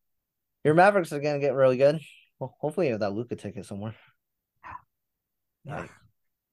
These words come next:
Speaker 1: I
Speaker 2: So
Speaker 1: don't
Speaker 2: I
Speaker 1: even
Speaker 2: will
Speaker 1: know if
Speaker 2: say
Speaker 1: doing that good, but
Speaker 2: Yeah, so Kyrie and Luka, they play two games together. They're oh and two, but they put up, like, thirty plus games in both games. Um, thirty plus points in both games, both of them. Uh, I think the offense, it's really gonna be dynamic, but defensively, I think they're both liabilities, and that presents a real issue,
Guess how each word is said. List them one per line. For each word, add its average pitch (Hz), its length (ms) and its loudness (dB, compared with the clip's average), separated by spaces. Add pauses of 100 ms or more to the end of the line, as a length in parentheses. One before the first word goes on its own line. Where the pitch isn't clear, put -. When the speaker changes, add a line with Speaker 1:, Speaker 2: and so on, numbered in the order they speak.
(180)
Speaker 1:
I - 40 0
Speaker 2:
So - 40 2
Speaker 1:
don't - 20 4
Speaker 2:
I - 40 6
Speaker 1:
even 196 100 4
Speaker 2:
will 240 60 2
Speaker 1:
know 247 60 4
if 240 60 -8
Speaker 2:
say 143 200 -6
Speaker 1:
doing 110 160 -4
that 90 160 -8
good, 92 260 -8
but 98 200 -12 (460)
Speaker 2:
Yeah, 127 220 -12
so 165 420 -4
Kyrie 196 340 4
and 185 100 2
Luka, 175 240 0
they 160 120 0
play 156 180 -4
two 160 160 -2
games 147 220 -4
together. 139 320 -4
They're 131 160 -6
oh 147 140 0
and 143 120 -4
two, 127 220 -8
but 135 200 -6
they 147 120 -2
put 165 200 2
up, 156 140 0
like, 139 200 -4
thirty 143 240 -4
plus 139 260 -6
games 127 300 -12
in 123 60 -12
both 123 200 -10
games. 123 420 -14 (460)
Um, 110 380 -12
thirty 185 200 4
plus 170 180 0
points 151 320 -4
in 135 60 -10
both 131 180 -6
games, 127 260 -12
both 131 240 -8
of 120 60 -16
them. 113 160 -14 (520)
Uh, 113 300 -8 (100)
I 170 140 -2
think 170 180 -2
the 170 120 4
offense, 170 400 0
it's 139 140 -14
really 151 180 -4
gonna 156 100 -6
be 156 80 -4
dynamic, 139 420 -8
but 127 120 -12
defensively, 151 600 -4
I 123 60 -6
think 131 180 -10
they're 131 80 -8
both 127 300 -6
liabilities, 139 640 -4
and 120 120 -14
that 120 200 -12
presents 135 360 -8
a 139 60 -10
real 135 240 -6
issue, 160 360 -2